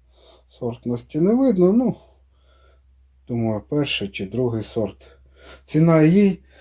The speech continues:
<clears throat> тисячу триста гривень. Потім ось такі, такий лось. Все гарне, в ідеальному стані.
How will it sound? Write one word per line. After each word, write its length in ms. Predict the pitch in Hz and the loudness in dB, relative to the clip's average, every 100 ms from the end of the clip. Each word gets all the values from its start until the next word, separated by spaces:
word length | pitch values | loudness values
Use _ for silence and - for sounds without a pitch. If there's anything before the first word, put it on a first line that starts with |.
| - _ _ - | -20 _ _ -2
<clears throat> 240 | 170 151 - | 2 2 0
тисячу 480 | 202 202 175 160 147 | -2 0 -2 -2 -2
триста 520 | - 131 143 - 123 | -2 0 0 -2 -6
гривень. 480 | 113 117 104 92 82 _ _ _ _ _ _ _ _ _ _ _ _ _ - - - _ _ _ _ _ | -4 -2 -4 -6 -16 _ _ _ _ _ _ _ _ _ _ _ _ _ -18 -16 -16 _ _ _ _ _
Потім 340 | 208 233 190 175 | 0 4 6 6
ось 140 | 170 | 4
такі, 460 | 165 165 180 165 143 - 139 143 | 0 -2 2 2 2 -6 -10 -6
такий 280 | 165 175 | 2 4
лось. 580 | 143 139 165 165 - - _ _ _ _ _ _ _ _ _ _ _ _ _ _ _ _ _ _ _ _ | 4 4 4 2 -4 -16 _ _ _ _ _ _ _ _ _ _ _ _ _ _ _ _ _ _ _ _
Все 300 | - - 127 | -16 -6 0
гарне, 420 | 113 151 180 160 139 | 4 6 4 4 0
в 100 | 131 | -2
ідеальному 600 | 120 127 123 113 110 117 | 2 4 4 2 -2 -4
стані. 500 | - 185 190 156 | -4 -2 0 0